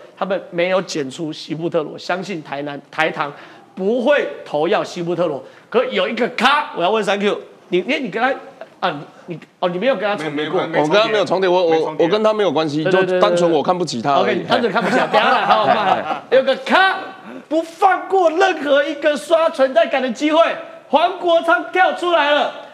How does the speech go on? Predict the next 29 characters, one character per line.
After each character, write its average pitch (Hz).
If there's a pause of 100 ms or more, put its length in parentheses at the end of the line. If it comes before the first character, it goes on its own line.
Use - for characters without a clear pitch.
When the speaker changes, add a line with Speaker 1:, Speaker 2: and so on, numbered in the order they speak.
(180)
Speaker 1:
太 392
离 415
谱 392
了， -
太 403
离 415
谱 392
了！ 285
<coughs> -
哎， 403
王 381
必 415
胜， 415 (440)
你 330
根 403
本 370
不 392
是 - (140)
人， 403 (260)
你 269
要 370
知 415
所 403
进 392
退， 403 (420)
下 403
台 381
负 427
责。 403